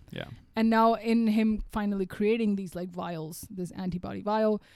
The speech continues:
Speaker 2: he has this really cool fight scene with Milo in the end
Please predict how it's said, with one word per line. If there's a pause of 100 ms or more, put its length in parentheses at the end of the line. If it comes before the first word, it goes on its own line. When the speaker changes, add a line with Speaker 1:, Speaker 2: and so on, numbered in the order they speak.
(640)
Speaker 2:
he
has
this
really
cool
fight
scene
with
Milo
in
the
end